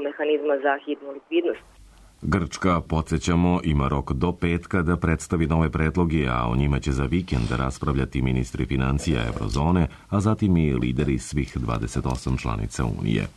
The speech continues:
Speaker 2: Najmanje jedna osoba je nastradala, a trideset je povređeno, od kojih tri ozbiljno, u olujnom nevremenu koje je pogodilo Veneciju i oblast Veneto u Italiji. U zbrinjavanju povređenih učestvovala su dva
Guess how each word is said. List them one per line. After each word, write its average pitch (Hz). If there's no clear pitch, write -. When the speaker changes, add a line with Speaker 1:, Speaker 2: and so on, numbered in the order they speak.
Speaker 2:
Najmanje 123
jedna 92
osoba 87
je 64
nastradala, 71
a 52
trideset 71
je 67
povređeno, 69
od -
kojih 67
tri 73
ozbiljno, 73
u 92
olujnom 82
nevremenu 64
koje 60
je 57
pogodilo 64
Veneciju 65
i 53
oblast 64
Veneto 60
u 52
Italiji. 57
U 80
zbrinjavanju 65
povređenih 73
učestvovala 64
su -
dva 65